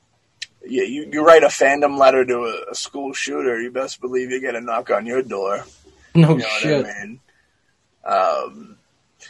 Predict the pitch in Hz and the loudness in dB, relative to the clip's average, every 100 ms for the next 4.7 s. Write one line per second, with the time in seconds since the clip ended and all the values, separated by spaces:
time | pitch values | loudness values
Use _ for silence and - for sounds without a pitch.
0 | _ 147 147 147 147 143 151 147 147 170 | _ 6 8 10 8 10 8 8 6 8
1 | 156 160 147 151 151 147 165 151 147 123 | 10 10 8 4 4 2 -4 -2 0 4
2 | 131 127 123 127 131 131 120 110 101 98 | 6 6 6 2 2 0 -2 -4 -4 -8
3 | 104 - _ _ _ _ _ - 139 156 | -16 -18 _ _ _ _ _ 4 8 8
4 | 139 135 147 131 131 123 123 | 6 4 -2 0 0 0 -2